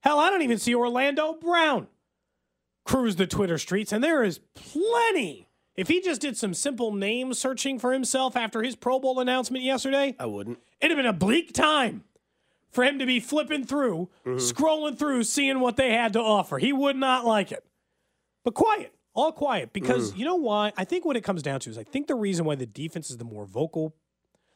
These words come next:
Speaker 1: the more vocal group on Twitter is they always feel like they're the reason why they're gonna lose a game.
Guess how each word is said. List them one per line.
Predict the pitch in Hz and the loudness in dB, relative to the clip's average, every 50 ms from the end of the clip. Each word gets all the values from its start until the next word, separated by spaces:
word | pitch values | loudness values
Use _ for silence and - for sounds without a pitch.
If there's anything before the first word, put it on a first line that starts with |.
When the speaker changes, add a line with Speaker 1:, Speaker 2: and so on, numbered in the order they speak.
| _ _ - | _ _ -10
Speaker 1:
the | 135 | -6
more | 143 147 131 | -6 -6 -6
vocal | 110 123 175 202 196 - 196 175 | -2 -2 -2 0 0 -2 -4 -4
group | 143 147 143 - | -4 -6 -6 -6
on | 143 131 120 | -6 -8 -8
Twitter | - - 107 98 98 95 95 | -10 -14 -14 -14 -14 -14 -16
is | 92 92 90 - - _ _ _ _ _ _ _ _ _ _ _ _ 104 | -16 -16 -16 -18 -20 _ _ _ _ _ _ _ _ _ _ _ _ -6
they | 110 190 240 285 302 294 | -2 0 0 0 0 0
always | 285 277 269 269 262 254 247 233 226 214 190 - | 2 2 4 4 4 2 2 0 0 -2 -4 -8
feel | - - 196 190 190 180 170 | -8 -6 -4 -2 0 0 0
like | 156 156 151 151 147 147 135 - - _ _ _ _ _ _ _ _ _ _ | 0 0 0 0 0 0 -2 -6 -14 _ _ _ _ _ _ _ _ _ _
they're | 110 110 113 117 120 165 196 208 220 226 226 220 | -20 -20 -16 -10 -6 -4 -2 0 0 0 0 0
the | 202 208 | 0 0
reason | 202 185 175 175 185 180 175 - - 190 180 165 156 139 | 0 0 0 0 0 0 -2 -2 -2 -2 -2 -2 -2 -2
why | 127 135 151 175 185 185 175 170 170 160 160 156 | -2 0 2 2 2 2 2 2 0 0 0 0
they're | 147 151 156 143 | -2 -2 -2 0
gonna | 147 156 147 143 139 | 0 0 0 0 0
lose | 135 143 143 139 131 127 | 0 0 -2 -2 -2 -4
a | 131 | -4
game. | 117 123 120 113 104 85 82 | -4 -4 -6 -6 -8 -10 -16